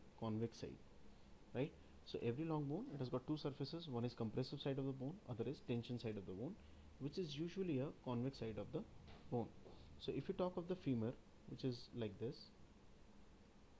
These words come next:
here, so this side, the lateral side, will be your tension side, right? Lateral side will be the tension side of the bone,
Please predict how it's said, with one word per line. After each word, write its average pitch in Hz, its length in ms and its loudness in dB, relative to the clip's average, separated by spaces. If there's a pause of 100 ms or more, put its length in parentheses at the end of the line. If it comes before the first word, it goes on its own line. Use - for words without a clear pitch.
(3250)
here, 117 200 2 (440)
so - 140 2 (100)
this 214 140 4 (320)
side, 113 220 0 (360)
the 117 100 4
lateral 117 360 4
side, 117 240 2 (560)
will 127 220 4
be 147 60 6
your 147 100 8
tension 113 400 2
side, - 260 -6 (1500)
right? 139 160 4 (240)
Lateral 131 380 0
side 117 340 2 (160)
will 123 160 0
be 117 120 0
the 123 100 2
tension 123 360 0
side 135 200 2
of 113 80 0
the 110 80 0
bone, 107 260 -2